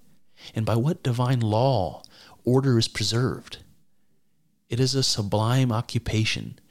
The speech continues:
to bring the lightning from the clouds and make it subservient to our experiments, and to measure and weigh those invisible atoms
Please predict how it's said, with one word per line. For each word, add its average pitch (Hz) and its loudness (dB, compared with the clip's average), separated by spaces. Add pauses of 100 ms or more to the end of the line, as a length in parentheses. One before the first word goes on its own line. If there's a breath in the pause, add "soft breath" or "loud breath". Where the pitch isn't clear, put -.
(240 soft breath)
to - -4
bring 117 0
the 107 0
lightning 127 0
from 117 -2
the 110 -2
clouds - -4 (340 loud breath)
and 101 -4
make 120 -2
it - -4
subservient 110 0
to - -8
our 110 0
experiments, - -4 (800 loud breath)
and 104 -6
to 98 -8
measure 117 0
and 117 0
weigh 120 2
those 104 -2
invisible 110 -2
atoms 104 -2